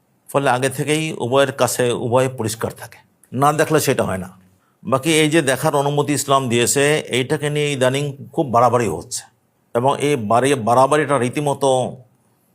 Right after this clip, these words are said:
অপমানের পর্যায়ে পৌঁছে গেছে। যে পাত্রপক্ষ পাত্রীকে এমনভাবে দেখে যে তার মর্যাদার দিকে একদম লক্ষ্য রাখে না।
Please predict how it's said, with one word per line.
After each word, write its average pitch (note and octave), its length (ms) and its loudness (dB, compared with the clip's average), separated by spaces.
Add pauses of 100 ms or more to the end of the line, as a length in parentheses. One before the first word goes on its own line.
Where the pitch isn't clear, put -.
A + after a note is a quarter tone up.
(1080)
অপমানের D3+ 640 4
পর্যায়ে C3 360 2
পৌঁছে G#2 240 -4
গেছে। - 240 -8 (1160)
যে A#2+ 220 0 (220)
পাত্রপক্ষ C3 720 0 (720)
পাত্রীকে A#2 440 -2
এমনভাবে A#2+ 520 0
দেখে G2 680 -8 (1400)
যে A2+ 200 -2
তার B2 220 2
মর্যাদার A#2 680 0
দিকে C#3 200 -4
একদম B2 420 -2
লক্ষ্য - 260 -2
রাখে - 200 -8
না। - 140 -18